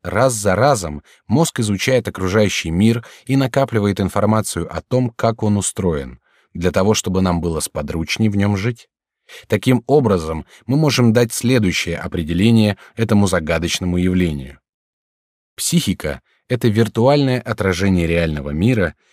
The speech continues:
необходимое для адекватного взаимодействия с ним. Это виртуальное отражение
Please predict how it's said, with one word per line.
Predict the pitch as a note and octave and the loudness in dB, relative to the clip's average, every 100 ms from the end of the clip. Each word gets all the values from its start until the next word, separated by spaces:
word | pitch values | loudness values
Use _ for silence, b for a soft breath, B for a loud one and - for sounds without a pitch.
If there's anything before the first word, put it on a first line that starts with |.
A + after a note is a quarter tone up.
| _ | _
необходимое | A2+ A2+ - F2+ G#2 A#2 G#2 | 0 0 0 0 4 4 4
для | F2+ F2+ | 0 -4
адекватного | F2 E2+ - F#2 G2 G#2+ F#2 | -4 -8 -4 -2 0 -2 -2
взаимодействия | E2+ D#2+ D2 C#2+ D2+ - D2+ | -4 -6 -6 -8 -8 -8 -10
с | C#2+ - | -10 -10
ним. | C2+ - _ _ _ _ _ _ _ _ _ | -12 -14 _ _ _ _ _ _ _ _ _
Это | C#3 D3 C#3+ | -2 0 2
виртуальное | B2+ A#2+ C3+ C#3 C#3+ C3 A#2 | 2 0 2 4 4 4 0
отражение | - G2+ G#2 G2+ C3 C3 D#2+ C#2+ | -2 -2 0 2 4 4 0 -6